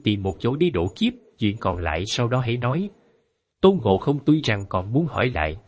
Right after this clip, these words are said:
nhưng hắn cũng cảm giác được sư phụ lúc này đã bị thiên kiếp khóa chặt khí tức.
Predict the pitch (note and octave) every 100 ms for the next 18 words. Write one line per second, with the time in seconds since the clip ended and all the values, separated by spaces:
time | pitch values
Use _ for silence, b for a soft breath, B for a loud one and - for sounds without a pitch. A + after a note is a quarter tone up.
0 | b _ C#3 D3+ C3+ E3+ F#3 D3 - A2+
1 | C3+ F#3 - G#2 - C3 - F#2+ D3+ F#3
2 | F#2 F2+ F#2 - A#2+ G2 B2 B2 F#3 -
3 | C3 D#3+ - - - D#3+ E3+ A3+